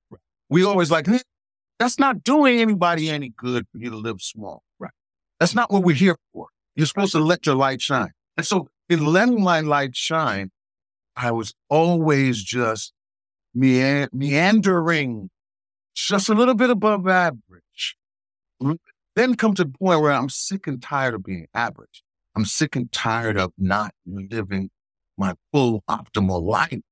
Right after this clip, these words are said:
Speaker 2: that I know I could and should be living.
Speaker 1: So let, let's talk a little bit more about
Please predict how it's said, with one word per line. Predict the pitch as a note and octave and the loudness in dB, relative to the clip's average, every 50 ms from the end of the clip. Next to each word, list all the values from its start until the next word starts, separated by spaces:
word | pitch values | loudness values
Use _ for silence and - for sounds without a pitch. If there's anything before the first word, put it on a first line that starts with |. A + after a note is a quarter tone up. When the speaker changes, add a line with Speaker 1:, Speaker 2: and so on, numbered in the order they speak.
| _ _ _ _ _ _ _ _ _ _ - | _ _ _ _ _ _ _ _ _ _ -4
Speaker 2:
that | A2+ G#2+ G#2+ | -2 0 0
I | G#2+ | 2
know | G#2+ B2 C#3 B2 G#2+ | 2 2 2 2 2
I | G2+ G2+ | 0 -4
could | - - - E3+ E3 C#3+ | -4 -4 0 2 2 2
and | B2 G#2 | 2 -2
should | F#2+ - - A2+ G2 F2+ | -4 -4 -6 -6 -6 -8
be | G2 E2+ E2 F2+ | -10 -10 -8 -6
living. | F#2+ A#2 C3+ A#2+ G2+ D2+ - _ _ _ _ _ | -4 -4 -4 -4 -6 -12 -20 _ _ _ _ _
Speaker 1:
So | - D3 D3 | -4 -2 -2
let, | D3 D3 | -2 -2
let's | D3+ D#3+ E3 - - | -2 -2 -2 -4 -4
talk | - G#3+ G#3 G3+ F#3+ - | 0 2 2 2 2 2
a | F3+ | 2
little | D#3 D3+ D3 C#3 B2+ | 2 2 2 2 0
bit | B2 B2 A2+ | -2 -4 -6
more | A#2 C3 B2+ A#2+ A2+ | -4 -6 -4 -4 -4
about | G#2 G#2 A2 F#2+ F2+ F#2+ | -2 -2 -2 -2 -2 -6